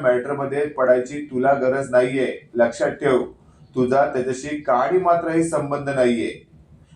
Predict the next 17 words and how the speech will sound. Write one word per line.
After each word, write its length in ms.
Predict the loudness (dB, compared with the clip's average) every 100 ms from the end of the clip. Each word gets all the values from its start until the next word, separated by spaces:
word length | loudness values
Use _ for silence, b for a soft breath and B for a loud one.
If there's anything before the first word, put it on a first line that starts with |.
| -2
आता 300 | 2 4 2
जवळजवळ 680 | 2 0 2 2 2 2 2
काव्याने 800 | 2 2 4 4 2 0 -8 b b 0
या 140 | 2
रम्याला 540 | 4 2 2 4 4 2 -4 -10
झणझणीत 600 | -2 0 0 0 0 -2 -6
मसालेदार 680 | -4 -2 0 2 2 2 2
असं 200 | 2 0
उत्तर 460 | -2 -4 -2 -2 0
दिलेलं 280 | -2 0
असतं, 500 | 0 0 0 -2 -2 -8 -18 -2
त्यामुळे 340 | 0 2 2
रम्याची 720 | 2 2 2 0 0 0 -2 -4 -4
अंगाची 640 | -2 0 0 0 -4 -4
आग 220 | -2 0 0
झालेली 320 | -2 0 -2
असते. 500 | -4 -6 -8 -10